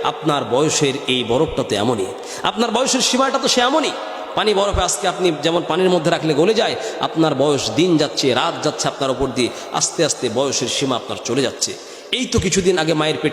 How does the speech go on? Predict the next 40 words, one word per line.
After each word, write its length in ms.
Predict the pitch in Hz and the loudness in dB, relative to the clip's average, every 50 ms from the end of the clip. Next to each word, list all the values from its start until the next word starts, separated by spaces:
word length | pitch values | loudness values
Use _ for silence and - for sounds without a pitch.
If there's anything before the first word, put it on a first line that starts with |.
| - - | -2 -2
থেকে 140 | - 135 131 - | 0 0 0 2
পড়লেন, 360 | 131 131 127 127 135 135 113 - - - - - | 2 4 4 4 2 2 0 -4 -6 -12 -8 -2
মায়ের 340 | - 135 151 156 143 131 131 | -2 0 0 0 0 0 0
স্তনের 300 | 135 - - 190 165 151 - - | 0 0 2 2 2 2 2 0
দুধ 100 | 147 135 - - | -2 -2 0 -4
পান 160 | 139 135 131 127 | -4 -4 -2 0
করলেন, 320 | 135 139 139 143 147 123 104 - - - - - | 0 2 2 2 2 0 -4 -6 -10 -12 -8 -4
ছোট 160 | - 160 160 | -2 -2 0
ভাই 380 | 147 151 131 135 143 143 143 135 123 | 0 0 0 0 0 0 -2 -2 0
বোনের 180 | 139 147 147 | 0 2 2
সাথে 240 | 131 - - 127 139 | 0 0 0 0 2
উলঙ্গ 320 | 135 139 151 156 147 143 | 2 4 4 4 4 2
ল্যাং-, 360 | 135 131 139 147 151 135 - - | 2 2 2 0 0 -2 -2 0
আহ, 480 | 123 127 123 117 - - - - - | 0 0 0 -2 -4 -8 -10 -2 2
উলঙ্গ 280 | 147 180 180 175 165 156 | 2 4 4 4 2 2
হয়ে 160 | 147 156 151 147 - | 2 0 0 0 0
খেললেন, 260 | 160 151 147 147 127 - | -2 0 0 -2 -2 -2
পোশাক 260 | 147 147 - 202 180 - | -2 0 0 0 -2 -2
ছিল 140 | - - 160 | -2 0 0
না 120 | 156 147 139 | 2 2 2
গায়ে, 220 | 143 135 127 113 98 - - - - - | 0 0 0 -2 -4 -8 -12 -10 -2 -2
নগ্ন 180 | 165 180 175 175 | 0 2 2 0
অবস্থায় 360 | 170 185 - - - 175 147 - | 2 0 0 0 0 -2 0 0
খেলাধুলা 300 | 165 156 147 139 151 139 | 0 0 2 2 2 2
করেছেন। 400 | 127 135 139 139 120 - 135 113 107 - - - - - | 2 0 0 0 0 0 -2 -2 -4 -6 -10 -12 -6 -2
এরপরে 340 | 160 175 165 156 160 165 160 | -2 -2 0 0 0 0 2
আস্তে 260 | 156 147 - - 190 | 0 0 -2 -2 -2
আস্তে 200 | 175 - - 170 135 | -2 0 0 0 0
বড় 140 | 143 165 160 | 2 2 4
হলেন, 240 | 156 160 151 143 131 - | 4 4 2 2 0 -2
প্রাইমারি 280 | - 156 160 170 170 160 | -2 -2 0 2 0 0
স্কুলে 240 | - - 175 156 139 - | 0 0 -2 -2 0 2
পড়লেন, 320 | 151 156 151 147 143 123 107 - - - - | 2 2 2 2 0 0 -4 -8 -10 -4 -2
এরপর 180 | 160 156 156 160 | 0 0 2 2
হাই 140 | 151 165 165 | 0 0 0
স্কুলে 240 | - - 196 180 156 - | 0 2 2 0 2 2
পড়লেন, 320 | 170 165 160 165 160 139 - - - - - | 2 4 4 4 2 0 -2 -8 -10 -2 0
এরপর 260 | 170 165 160 165 156 - | 0 0 2 0 0 0
কর্মজীবন 500 | 165 165 175 185 170 147 170 165 170 156 | 0 0 2 2 2 2 2 2 4 2
হলো, 280 | 160 160 151 127 - | 2 2 0 -2 -2